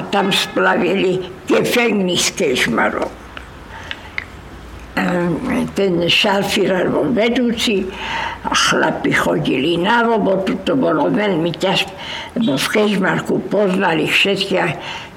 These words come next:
ráno maširovali na robo-, na robotu, pochodovali.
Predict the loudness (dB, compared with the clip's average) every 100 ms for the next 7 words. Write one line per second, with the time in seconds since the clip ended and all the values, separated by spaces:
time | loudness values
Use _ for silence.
0 | -2 0 2 2 2 2 2 2 2 2
1 | 2 2 2 0 0 2 2 2 2 2
2 | 2 2 2 2 0 0 -2 -4 -6 -6
3 | -12 -14 -14 -16 -6 -4 -2 0 0 0
4 | 0 0 0